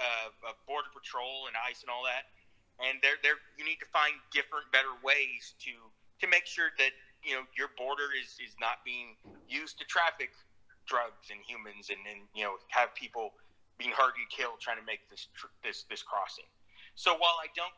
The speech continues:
think some Eastern Bloc style wall is going to fix it, I also don't think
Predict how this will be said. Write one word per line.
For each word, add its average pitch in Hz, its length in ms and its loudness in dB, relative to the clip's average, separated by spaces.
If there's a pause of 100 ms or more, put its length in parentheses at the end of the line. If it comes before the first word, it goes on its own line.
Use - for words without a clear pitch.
think 165 240 -4 (840)
some 135 600 -2 (320)
Eastern - 360 -8
Bloc 139 280 2
style 131 360 2
wall 127 280 -6
is 117 120 -12
going 123 200 -14
to 113 160 -20
fix 139 240 -2
it, 160 160 -2 (120)
I 139 160 2
also 147 240 -4 (120)
don't 139 240 0
think 131 160 -2